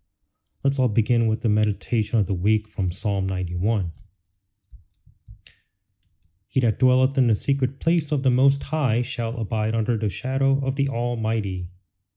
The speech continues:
I will say of the Lord, He is my refuge and my fortress, my God, in Him will I trust. Surely He shall deliver thee from the snare of the fowler and from the noisome pestilence.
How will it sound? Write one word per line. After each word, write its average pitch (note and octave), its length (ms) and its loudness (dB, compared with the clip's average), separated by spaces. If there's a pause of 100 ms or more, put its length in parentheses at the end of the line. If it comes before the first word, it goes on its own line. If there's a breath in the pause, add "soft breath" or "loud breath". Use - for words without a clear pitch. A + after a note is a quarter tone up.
(260)
I A2 140 2
will G#2+ 160 2
say A#2 180 0
of G2+ 80 0
the - 80 -6
Lord, G#2+ 320 0
He A2+ 160 0
is G#2 160 0
my G2+ 180 2
refuge A2 480 0
and G#2+ 100 2
my G#2 160 0
fortress, C3+ 760 -4 (220)
my G2+ 140 0
God, G#2 320 0
in F#2+ 160 -2
Him A2 420 2
will G2 240 -2
I F#2 140 -4
trust. - 520 -4 (840)
Surely B2+ 460 2
He B2+ 80 4
shall C3 180 2
deliver C3 380 4
thee C3 160 -2
from A#2 240 -2
the G#2+ 80 0
snare C#3+ 420 0
of C#3 140 0
the C#3 80 2
fowler D3 500 -2
and A#2 260 -2
from A#2 360 0
the A2 100 0
noisome A2 540 2
pestilence. A#2+ 720 0